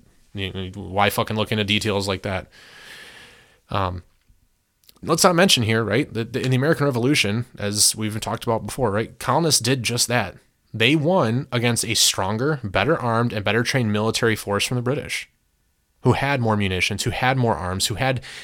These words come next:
the highest levels of technology available, right? The Revolutionary Army did, they did not. The Colonial Army was in pretty bad shape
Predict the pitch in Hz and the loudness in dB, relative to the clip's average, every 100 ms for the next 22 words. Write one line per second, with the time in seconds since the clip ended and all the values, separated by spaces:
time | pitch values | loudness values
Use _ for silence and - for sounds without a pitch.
0 | - - 123 - 123 139 131 - 110 120 | -14 -4 -2 0 0 2 0 0 -2 0
1 | 113 - 110 - - 120 - 107 101 120 | -2 -2 -6 -4 -2 -2 -2 -2 0 2
2 | 107 95 87 92 107 117 101 104 107 87 | 2 0 -2 -6 -4 -2 2 2 2 -2
3 | 90 - _ _ _ _ _ _ 104 98 | -4 -12 _ _ _ _ _ _ -2 0
4 | 123 - _ - - _ _ _ _ 101 | -2 -8 _ -20 -20 _ _ _ _ -4
5 | 104 104 92 104 - 117 123 - 117 131 | 0 0 0 -2 0 0 2 2 0 0
6 | 104 131 143 131 110 135 143 131 123 - | 0 0 0 0 0 0 -2 -10 -12 -16
7 | - 82 110 160 143 131 151 101 - 131 | -14 -2 0 2 0 -2 -2 -4 0 2
8 | 160 123 135 147 131 101 - 107 107 120 | 2 0 0 -2 -4 -8 -12 -10 -2 2
9 | 147 147 127 143 135 127 117 113 117 95 | 2 2 0 -2 -2 -2 -2 0 -2 -2
10 | - | -8